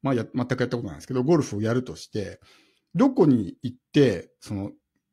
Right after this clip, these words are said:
なんだろう、クラブを買えばいいのかとか、そもそもそのゴルフの手続きのやり方もわかんないし、どうやって回るのかも知らないし、ね、その何番アイアンとかで何をどうやって打つのかも全くわからないわけですよ。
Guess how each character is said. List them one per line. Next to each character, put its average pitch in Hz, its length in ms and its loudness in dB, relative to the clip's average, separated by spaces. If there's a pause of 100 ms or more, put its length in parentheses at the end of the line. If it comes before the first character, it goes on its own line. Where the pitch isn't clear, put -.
(160)
な 101 100 -10
ん 92 40 -8
だ 80 80 -12
ろ - 100 -18
う、 107 80 -18
ク - 140 -2
ラ 127 120 4
ブ 101 120 -6
を 95 60 -8
買 117 220 -2
え - 20 -2
ば 98 160 -6
い 104 140 -4
い 95 40 -6
の 82 100 -12
か - 120 -16
と - 100 -18
か、 87 220 -8
そ 202 100 0
も 226 100 4
そ 127 120 -6
も 98 60 -8
そ 107 100 -12
の 101 60 -10
ゴ 180 180 4
ル 220 80 6
フ - 140 -4
の 87 120 -14
手 - 160 -6
続 208 240 0
き - 100 -8
の 95 60 -4
や 92 80 -6
り 107 60 -8
方 113 180 -4
も 120 80 2
わ 117 80 -2
か 127 140 0
ん 95 100 -4
な 73 60 -14
い - 40 -16
し、 104 140 -10
ど 151 120 6
う - 20 8
や 214 80 6
っ - 80 -2
て - 80 -6
回 104 280 0
る 120 60 0
の 120 80 0
か - 100 -12
も 107 60 -14
知 - 160 -10
ら 101 80 -4
な 101 140 -6
い 71 80 -14
し、 - 340 -8 (460)
ね、 190 220 0 (120)
そ - 140 -2
の 123 60 6
何 135 260 6
番 139 280 6
ア 147 80 6
イ 143 160 4
ア 104 60 0
ン 95 100 -6
と 98 100 -10
か 104 100 -4
で 101 160 -4
何 127 340 4
を 101 100 -4
ど 117 120 -2
う 151 60 4
や 131 60 2
っ - 60 -6
て - 80 -10
打 104 60 -6
つ - 140 -16
の 92 80 -10
か - 80 -16
も 92 280 -10
全 156 80 -8
く - 80 -6
わ 117 80 -2
か - 160 -8
ら 143 60 2
な 123 120 -2
い - 40 -20
わ - 120 -20
け - 100 -20
で - 40 -20
す - 120 -20
よ。 - 80 -20